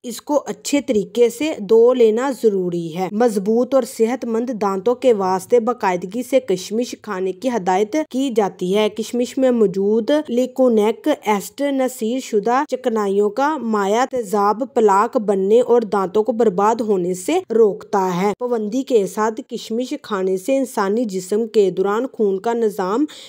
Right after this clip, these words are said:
बेहतर होता है। ये फौलाद का अच्छा जरिया है, जो दौरान खून को मनज़्ज़म करने में मददगार साबित होता है। इसके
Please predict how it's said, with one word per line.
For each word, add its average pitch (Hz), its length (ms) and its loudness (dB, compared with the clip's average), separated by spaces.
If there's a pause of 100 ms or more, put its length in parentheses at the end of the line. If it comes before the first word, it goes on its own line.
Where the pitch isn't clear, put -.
(140)
बेहतर 269 540 0
होता 185 380 0
है। 220 220 2
ये 240 140 2
फौलाद 202 520 2
का 262 160 0
अच्छा 254 460 -2
जरिया 185 380 -2
है, 220 200 -4
जो 240 180 4
दौरान 202 480 0
खून 196 340 0
को 233 200 0 (380)
मनज़्ज़म 226 520 -2
करने 196 340 -2
में 247 180 4
मददगार 214 640 0
साबित 220 480 -2
होता 175 440 -2
है। 196 280 -2
इसके 233 320 -2